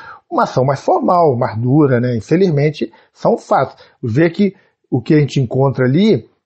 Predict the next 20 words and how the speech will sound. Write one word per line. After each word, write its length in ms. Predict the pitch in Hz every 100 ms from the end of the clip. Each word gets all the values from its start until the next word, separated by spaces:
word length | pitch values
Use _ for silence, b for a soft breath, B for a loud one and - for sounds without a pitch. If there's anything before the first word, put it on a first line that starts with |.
| _
é 80 | 139
tentando 460 | 135 151 - 151 139
primeiro 500 | 151 143 190 185 b b
resolver 800 | - 147 170 135 123 190 233 214
a 80 | 156
forma, 380 | - 175 185
a, 580 | 202 190 180 175 175 196
as 100 | 131
coisas 320 | - 165 190
de 60 | 185
uma 140 | 208
forma 300 | 202 190 196
mais, 320 | 202 214 220 b b b
mais 220 | 156 170
tranquila. 360 | - 330 160 143
Mas 180 | 180 -
quando 220 | 381 233
não 100 | 147
tem 160 | 175
jeito, 320 | 175 190 -